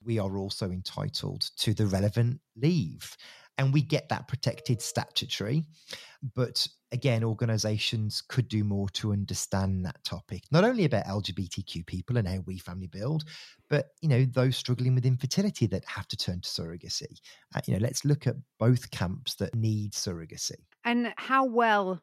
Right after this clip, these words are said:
Speaker 2: are companies doing this? I mean, obviously, we're working with you and as a whole, all seeing more of these conversations happening, yet we are also working with you, supporting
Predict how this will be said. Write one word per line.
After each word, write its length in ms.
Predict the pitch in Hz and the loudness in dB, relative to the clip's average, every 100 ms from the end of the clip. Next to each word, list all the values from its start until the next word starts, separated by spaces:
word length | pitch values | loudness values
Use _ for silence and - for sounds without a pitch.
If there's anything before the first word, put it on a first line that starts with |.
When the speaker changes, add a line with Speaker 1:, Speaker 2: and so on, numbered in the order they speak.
| - | 0
Speaker 2:
are 140 | 170 | 2
companies 680 | - 190 170 165 165 156 151 | 2 0 0 0 0 0 -2
doing 340 | - 160 139 123 | -2 0 0 -2
this? 240 | 117 - | -6 -6
I 40 | 151 | 0
mean, 80 | |
obviously, 340 | 156 151 - 147 | 0 0 -4 -4
we're 200 | 147 151 | 0 0
working 420 | 151 151 - 147 | 0 0 -2 -4
with 160 | 139 147 | -2 0
you 400 | 143 139 147 170 - - - | 0 2 2 0 -6 -20 -4
and 420 | 151 139 139 139 - - | -2 0 -2 -4 -6 -8
as 100 | 160 | -2
a 60 | 156 | 0
whole, 440 | 160 170 151 160 - | 4 4 4 2 -2
all 160 | 175 | -2
seeing 560 | 170 - 170 160 156 156 - | -2 -2 0 0 -2 -4 -6
more 500 | 196 185 180 175 165 - | 0 4 6 6 4 0
of 160 | 202 175 | -2 0
these 180 | 185 175 | 0 -2
conversations 1120 | - 180 160 - 165 156 165 156 151 139 - | -2 -4 -2 0 0 0 -2 0 -2 -4 -12
happening, 760 | - 202 196 - 147 143 156 170 _ | -4 -2 -2 -4 -6 -6 -6 -6 _
yet 260 | 170 156 - | 0 0 2
we 140 | 170 | 2
are 80 | 170 | 4
also 340 | 170 170 175 | 4 2 2
working 400 | 165 160 160 160 | 4 2 2 0
with 120 | 156 | 2
you, 140 | 151 151 | 2 0
supporting 760 | - 165 - 160 - 151 151 | 0 -4 0 0 2 0 0